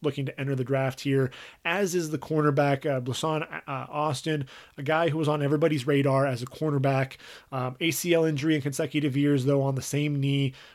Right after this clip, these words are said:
Um, you know, in twenty seventeen, missed all but four games. Twenty eighteen, the opener versus Texas State, gets injured during an interception. You know, the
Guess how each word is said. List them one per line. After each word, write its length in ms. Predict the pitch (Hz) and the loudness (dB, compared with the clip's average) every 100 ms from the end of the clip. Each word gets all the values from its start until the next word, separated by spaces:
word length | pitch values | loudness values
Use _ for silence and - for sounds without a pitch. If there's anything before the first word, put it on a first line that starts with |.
| - | -8
Um, 320 | 123 120 131 | -6 -4 -6
you 80 | 143 | -4
know, 100 | 123 | -4
in 40 | |
twenty 220 | 120 165 143 | -4 -4 0
seventeen, 560 | 147 151 135 151 143 | 2 0 0 -2 0
missed 180 | 143 165 | 0 0
all 180 | 143 139 | 0 0
but 100 | 143 | -6
four 280 | - 139 151 | -6 -2 0
games. 520 | 135 143 143 143 131 - | 0 0 0 -2 -6 -8
Twenty 280 | 151 156 147 | -4 -2 -2
eighteen, 400 | 160 - 156 147 | -2 -4 -4 -4
the 120 | - | -2
opener 460 | 160 147 160 156 151 | -4 -2 -2 -2 -2
versus 380 | 135 147 151 - | 0 -2 -4 -6
Texas 360 | 147 - 131 | -8 -8 -10
State, 380 | - 143 139 - - - _ - | -4 -2 -2 -4 -14 -20 _ -4
gets 220 | 156 - | -4 -4
injured 380 | 160 160 143 151 | -6 -2 0 2
during 260 | 147 151 143 | 4 2 0
an 80 | 139 | 0
interception. 720 | 139 127 139 131 143 139 127 - - - | 0 0 0 -2 -2 -4 -4 -10 -20 -10
You 100 | 131 | -6
know, 60 | 123 | -4
the 320 | 127 131 | -6 -8